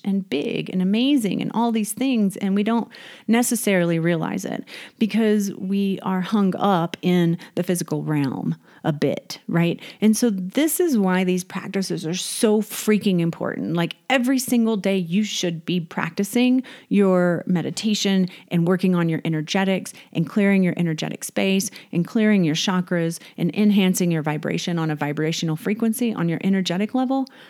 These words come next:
And that will show up in your physical world. Because every single thing that you're experiencing in your physical world right now, be it in your physical body, be it in your relationships, be it in your home, be it in your work,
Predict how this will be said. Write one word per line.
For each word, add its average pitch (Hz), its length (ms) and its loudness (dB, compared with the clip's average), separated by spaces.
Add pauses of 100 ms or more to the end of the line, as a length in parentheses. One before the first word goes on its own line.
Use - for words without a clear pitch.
(680)
And 202 220 6
that 214 580 0 (1120)
will 180 120 4
show 175 260 2
up 160 300 0 (340)
in 170 100 2
your 160 80 2
physical 151 320 -2
world. - 400 -4 (1040)
Because 180 320 0
every 220 340 4
single 214 400 0
thing 160 280 0
that 156 120 -2
you're 202 160 2
experiencing 165 580 -2
in 202 140 4
your 208 80 2
physical 202 400 -2
world 156 300 -2
right 175 260 0
now, 156 220 0
be 170 180 0
it - 80 -2
in 175 140 2
your 170 80 2
physical 156 300 -4
body, 180 340 2
be 170 160 0
it - 60 -2
in - 40 -4
your 156 120 0
relationships, 175 580 0
be 160 120 -4
it 160 60 -2
in - 60 -4
your 165 100 -2
home, 175 280 0
be 160 140 0
it 151 60 -2
in - 60 -4
your 143 100 -2
work, 170 400 0